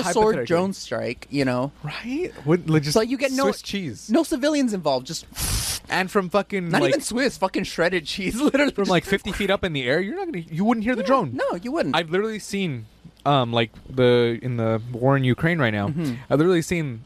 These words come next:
Speaker 2: like, the Ukrainian drones dropping stuff on Russian people. They don't look
Speaker 1: Based.
Speaker 2: up. They don't look up.
Speaker 1: Based. <laughs>
Speaker 2: Yeah, they just, you just see the thing fall, and then the Ukra-, the, the Russian guy's just sitting there, and then just boom, and just
Speaker 1: No, that's it.
Speaker 2: gone,
Speaker 1: That's G G.
Speaker 2: right?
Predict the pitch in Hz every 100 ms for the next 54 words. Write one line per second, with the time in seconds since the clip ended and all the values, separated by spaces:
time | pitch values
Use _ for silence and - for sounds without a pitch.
0 | - 135 131 123 117 117 151 139 127 120
1 | 127 117 123 117 139 160 151 113 113 -
2 | 170 220 - - - 240 208 156 - -
3 | - - - 202 240 233 240 - - 226
4 | 165 - - - 220 208 - _ - 190
5 | 277 - 180 185 220 202 208 180 214 214
6 | 151 147 139 160 160 151 160 151 143 139
7 | 165 180 170 151 170 190 240 208 156 135
8 | 123 - 202 135 - _ _ - 135 147
9 | 147 - - - - _ - - 151 143
10 | 143 185 170 180 143 202 156 123 160 175
11 | 226